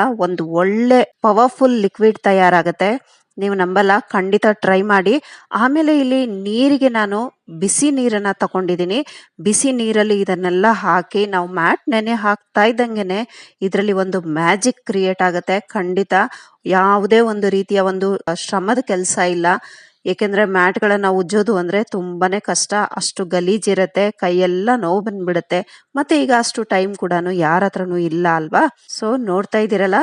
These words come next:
ನಾನು ಇದು ಒಂದು ಅರ್ಧ ಗಂಟೆ ಬಿಟ್ಟಿದ್ದೀನಿ. ನಿಮ್ ಹತ್ರ ಟೈಮ್ ಇಲ್ಲ ಅಂದ್ರೆ ಒಂದು ಟೆನ್ ಮಿನಿಟ್ಸ್ ಬಿಟ್ರುನು ಸಾಕಾಗುತ್ತೆ. ತುಂಬಾನೇ ನೀಟಾಗಿ ಕ್ಲೀನ್ ಆಗುತ್ತೆ. ಇದೇ ರೀತಿ ನೀವು ಕೂಡನು ಮಾಡಿ ನೋಡಿ. ಇದಕ್ಕೆ ಬೋರಿಕ್ ಆಸಿಡ್, ನಿಂಬೆ ಹಣ್ಣಿನ ರಸ,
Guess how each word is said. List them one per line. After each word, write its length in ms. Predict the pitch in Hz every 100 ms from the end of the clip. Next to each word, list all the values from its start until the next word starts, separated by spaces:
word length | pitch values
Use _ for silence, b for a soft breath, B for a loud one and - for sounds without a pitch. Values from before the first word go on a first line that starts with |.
| 359 b _ 202
ನಾನು 360 | 208 269 294
ಇದು 220 | 247 208
ಒಂದು 240 | 208 190 220
ಅರ್ಧ 320 | - 185 160 190
ಗಂಟೆ 280 | 180 180 185
ಬಿಟ್ಟಿದ್ದೀನಿ. 560 | 175 190 180 185 262
ನಿಮ್ 240 | - 180 175
ಹತ್ರ 200 | - 190
ಟೈಮ್ 380 | - 190 220
ಇಲ್ಲ 100 | 220 202
ಅಂದ್ರೆ 240 | 190 214
ಒಂದು 260 | 202 185 175
ಟೆನ್ 380 | 190 190 214
ಮಿನಿಟ್ಸ್ 340 | 233 233 208 -
ಬಿಟ್ರುನು 400 | 196 190 180 190
ಸಾಕಾಗುತ್ತೆ. 1040 | - 170 170 208 190 175 - 311 - - -
ತುಂಬಾನೇ 600 | 226 247 262 262 269 262
ನೀಟಾಗಿ 560 | 214 214 208 202 196 214
ಕ್ಲೀನ್ 380 | 202 185 196
ಆಗುತ್ತೆ. 600 | 196 185 180 190 226 254 -
ಇದೇ 360 | 185 185 196 208
ರೀತಿ 280 | 208 214
ನೀವು 300 | 202 180 196
ಕೂಡನು 420 | 202 190 180 175 208
ಮಾಡಿ 420 | 214 175 175 185
ನೋಡಿ. 420 | 175 165 202 339 _ _ -
ಇದಕ್ಕೆ 360 | 247 262 254 233
ಬೋರಿಕ್ 560 | 190 185 208 294 233
ಆಸಿಡ್, 520 | 226 - 202 190 190 190
ನಿಂಬೆ 360 | 180 190 214
ಹಣ್ಣಿನ 380 | 220 208 196 190 180
ರಸ, 260 | 170 -